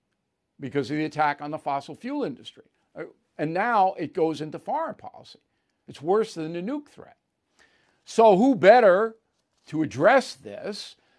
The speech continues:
than former Secretary of State and former C I A chief Mike Pompeo joins us now from Virginia.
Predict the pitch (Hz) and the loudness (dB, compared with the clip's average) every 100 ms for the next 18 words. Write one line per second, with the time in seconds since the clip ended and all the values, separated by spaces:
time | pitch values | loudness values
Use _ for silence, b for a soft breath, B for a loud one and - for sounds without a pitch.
0 | _ 151 135 160 185 190 175 - 202 220 | _ -12 -8 -4 -2 -2 -4 0 0 0
1 | 220 196 180 151 - 151 151 190 147 - | -6 -4 -4 -6 -6 -2 0 -2 -6 -6
2 | 165 156 147 - 180 180 156 143 147 165 | -6 -6 -10 -8 -6 -4 -2 -2 -2 -4
3 | 196 226 - - 85 120 190 127 127 151 | -4 -6 -14 -20 -18 -18 -16 -6 -6 -6
4 | - 147 143 131 107 156 214 _ b b | -8 -8 -8 -10 -8 -8 -8 _ b b
5 | b b - 143 160 165 - 156 151 147 | b b -6 -2 -2 -6 -6 0 0 0
6 | 156 147 151 165 110 135 131 160 | -2 -4 -4 -6 -6 -8 -6 -6